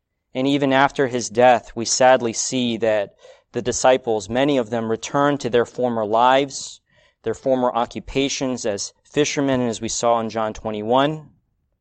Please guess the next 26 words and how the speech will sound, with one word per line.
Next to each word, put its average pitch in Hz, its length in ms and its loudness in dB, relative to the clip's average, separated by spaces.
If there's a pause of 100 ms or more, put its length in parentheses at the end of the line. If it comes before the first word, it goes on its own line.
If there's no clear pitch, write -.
(640)
They 143 160 2
had 151 160 -2
seemingly 160 600 -4
forgotten 123 800 -2 (720)
everything 131 480 0
that 117 140 -2
Jesus 117 400 -4
had 110 160 -8
told 139 340 0
them 104 300 -10
and 104 180 -12
taught - 460 -2
to 107 100 -10
them 101 320 -10 (300)
and 113 180 -8
revealed 117 460 0
to 113 120 -10
them 104 220 -10
and 107 100 -10
everything 127 500 -4
that 113 120 -6
they 117 160 0
had 107 180 -4
experienced. 104 880 -6
And 107 180 -12
yet, 120 340 -2